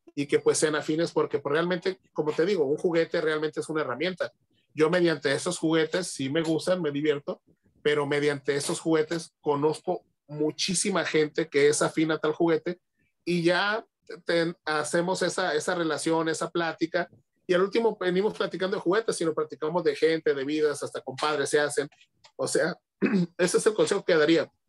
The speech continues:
principalmente de niños, pues, que cuiden sus juguetes, de grandes, que ya pueden comprar sus propios juguetes, pues que primero,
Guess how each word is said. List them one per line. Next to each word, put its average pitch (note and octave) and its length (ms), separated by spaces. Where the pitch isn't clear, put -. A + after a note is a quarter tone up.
principalmente C#3 600
de C#3+ 120
niños, D3+ 340
pues, B2+ 280
que C#3+ 100
cuiden D3 220
sus C#3+ 160
juguetes, C3+ 360
de C3+ 100
grandes, F3 500
que C3+ 100
ya C#3+ 200
pueden D#3 320
comprar C#3+ 340
sus C#3+ 160
propios - 320
juguetes, D#3+ 540
pues D#3 240
que C#3+ 260
primero, C#3+ 640